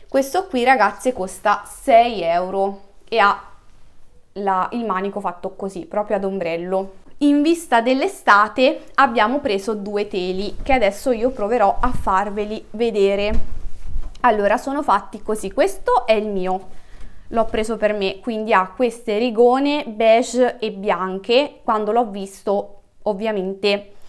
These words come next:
ho detto: "No, questo è mio, cioè sono i miei colori", e quindi l'ho preso immediatamente.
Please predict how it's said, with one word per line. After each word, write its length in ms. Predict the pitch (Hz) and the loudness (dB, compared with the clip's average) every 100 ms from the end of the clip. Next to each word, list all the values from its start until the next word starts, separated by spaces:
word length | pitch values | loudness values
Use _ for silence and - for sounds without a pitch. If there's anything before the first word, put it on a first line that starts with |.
| - - | -8 -2
ho 100 | 220 | -2
detto: 480 | 196 202 196 - | 0 -4 -4 -4
"No, 220 | 202 - - | -4 -4 -2
questo 500 | 240 254 - 220 - | -2 -2 -4 -6 0
è 140 | 214 | 0
mio, 460 | 220 220 196 202 226 | 0 -4 0 0 0
cioè 140 | 190 | -4
sono 240 | 196 208 | -4 -6
i 80 | 208 | -4
miei 300 | 220 254 285 | -2 0 0
colori", 800 | 294 240 226 208 208 233 302 - - - - - - - - _ | 2 4 6 6 4 2 -4 -6 -18 -18 -18 -20 -20 -20 -20 _
e 180 | 254 277 | 0 0
quindi 280 | 269 254 226 | 2 0 4
l'ho 180 | 214 208 | 2 2
preso 360 | 214 214 208 - | -2 -2 -2 0
immediatamente. 1400 | 370 508 359 220 240 269 220 233 202 202 202 226 381 - | 0 2 0 2 2 4 0 0 -4 -4 -4 -2 -2 -4